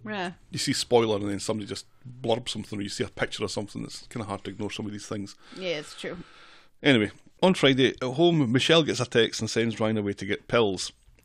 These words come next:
Speaker 2: She calls the number and it's Irish Tina, who thinks that she's about to go into labour and she can't go to hos-, hospital because she's supposed to be dead.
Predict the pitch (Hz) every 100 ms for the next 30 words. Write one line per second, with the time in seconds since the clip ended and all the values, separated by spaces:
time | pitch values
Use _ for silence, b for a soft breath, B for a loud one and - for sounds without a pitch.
0 | - - - 113 117 113 104 101 98 -
1 | 107 - 113 104 - 104 98 110 - 104
2 | - 104 - 107 - - 107 92 104 131
3 | 127 113 - B B - - - 110 -
4 | 117 - 98 - _ - 127 131 - 104
5 | 110 - - - - 95 95 92 87 82